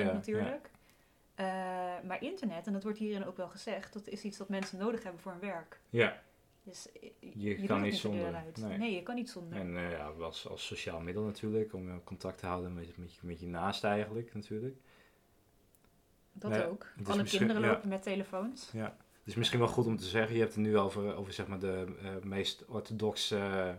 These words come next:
Speaker 1: eh, Urkers eigenlijk. Of
Speaker 2: Ja.
Speaker 1: nou, misschien niet de meest ortho-, orthodoxe Urkers. Ehm,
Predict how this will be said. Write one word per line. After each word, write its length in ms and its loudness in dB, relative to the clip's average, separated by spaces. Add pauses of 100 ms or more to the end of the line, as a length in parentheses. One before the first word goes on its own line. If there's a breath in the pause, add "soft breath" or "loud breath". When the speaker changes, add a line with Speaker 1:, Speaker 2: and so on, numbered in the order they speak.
(460)
Speaker 1:
eh, 100 0
Urkers 300 6
eigenlijk. 460 4
Of 100 0
Speaker 2:
Ja. 180 -4
Speaker 1:
nou, 280 2
misschien 260 0
niet 100 2
de 60 -2
meest 240 -2
ortho-, 360 -2
orthodoxe 520 -6
Urkers. 420 -6
Ehm, 280 -2